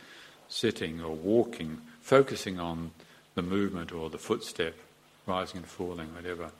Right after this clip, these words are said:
the object, really limiting. And this is the stage of meditation of concentration. And we need to really work on that. We need to really become able at that. But we need to be able at relaxation as well.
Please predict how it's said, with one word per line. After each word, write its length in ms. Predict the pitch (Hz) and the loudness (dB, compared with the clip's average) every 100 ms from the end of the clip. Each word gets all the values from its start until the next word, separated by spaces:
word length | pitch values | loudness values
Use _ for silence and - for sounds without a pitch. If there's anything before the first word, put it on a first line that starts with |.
| - | -8
the 100 | 92 | -6
object, 300 | 87 90 92 | -4 -6 0
really 360 | 117 123 107 - - - | 2 4 4 0 -10 0
limiting. 680 | 101 135 165 131 - 76 76 - - - - - - | 8 10 10 6 2 -4 -6 -14 -20 -20 -20 -8 -2
And 100 | 101 | 0
this 180 | 98 | 0
is 140 | 104 87 | 0 0
the 100 | 92 | -2
stage 340 | - 104 98 | 6 6 6
of 80 | 95 | 2
meditation 420 | 98 95 95 - | 0 2 0 0
of 100 | 101 | -2
concentration. 720 | 107 104 110 - 156 - 107 - - - - - - - - - - 110 | -2 -2 2 6 6 6 -2 -10 -20 -20 -20 -20 -20 -20 -20 -20 -6 -2
And 120 | 104 | -2
we 60 | |
need 100 | 104 | -2
to 100 | 104 | 0
really 200 | 104 110 | 2 4
work 400 | 104 120 156 156 | 4 8 6 6
on 120 | 95 85 | 0 -2
that. 120 | 87 | -2
We 60 | |
need 240 | 101 139 135 | 0 0 0
to 120 | 120 | -2
really 300 | 113 123 123 | 2 2 2
become 380 | 110 - 110 110 - | 0 0 0 0 4
able 560 | 120 135 135 101 78 - - - | 10 10 10 6 2 -2 -12 -4
at 160 | 98 87 | -2 0
that. 240 | 85 78 - - - - - | -2 -4 -12 -20 -20 -20 -2
But 120 | - | 2
we 80 | 120 | 4
need 140 | 135 151 | 6 4
to 60 | |
be 140 | 143 131 | 2 6
able 500 | 135 175 131 107 117 | 8 10 10 8 8
at 80 | |
relaxation 560 | 120 143 143 165 156 165 | 8 6 6 4 4 2
as 100 | 139 | 2
well. 340 | 190 131 - | 2 2 -2